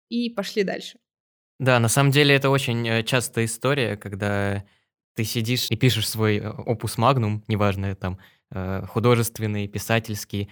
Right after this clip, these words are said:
Speaker 2: Вот мне сразу, когда ты рассказывала, вспомнилась история с, э, Гончаровым и его романом «Обрыв». В целом Гончаров никогда не отличался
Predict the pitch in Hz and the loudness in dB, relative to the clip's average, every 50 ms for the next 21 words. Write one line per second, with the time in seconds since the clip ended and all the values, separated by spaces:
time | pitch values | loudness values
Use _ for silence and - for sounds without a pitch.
0 | _ _ - 107 - 110 107 104 - 117 113 104 104 - - 104 107 104 104 110 | _ _ -8 -4 0 0 0 2 2 2 2 2 0 -2 -2 -2 -2 0 0 -2
1 | 110 104 - - 113 113 113 113 110 107 104 101 - - 110 107 107 101 - - | -4 -4 -2 0 0 0 0 0 -2 -2 -2 -2 -2 -2 0 0 0 -2 -4 -8
2 | 104 - - - 107 104 104 101 98 - - - - 98 98 98 95 95 _ _ | -10 -8 -4 -2 -2 0 0 -2 -4 -4 -8 -6 -4 -2 -2 -2 -4 -4 _ _
3 | _ _ _ _ - 107 113 110 104 - 117 110 123 151 151 135 110 110 104 - | _ _ _ _ -6 -2 -2 0 0 0 2 4 4 4 4 4 2 0 -2 -6
4 | _ _ - 107 104 104 104 107 107 107 107 110 107 107 104 104 101 98 120 131 | _ _ -6 -4 -2 0 2 2 2 4 2 2 2 2 0 0 0 0 0 0
5 | 147 160 - - _ _ _ _ _ _ _ _ - - 156 160 160 143 127 143 | -2 -2 -6 -12 _ _ _ _ _ _ _ _ -2 4 4 6 6 6 6 4
6 | 139 - 147 147 139 135 - - 135 135 147 147 147 170 165 147 123 117 113 - | 4 6 6 4 4 2 0 0 0 2 4 4 6 6 6 6 4 2 2 2
7 | 117 117 - - 117 110 104 - - 104 101 104 101 | 0 0 0 2 2 0 0 0 -2 -2 -2 -2 -4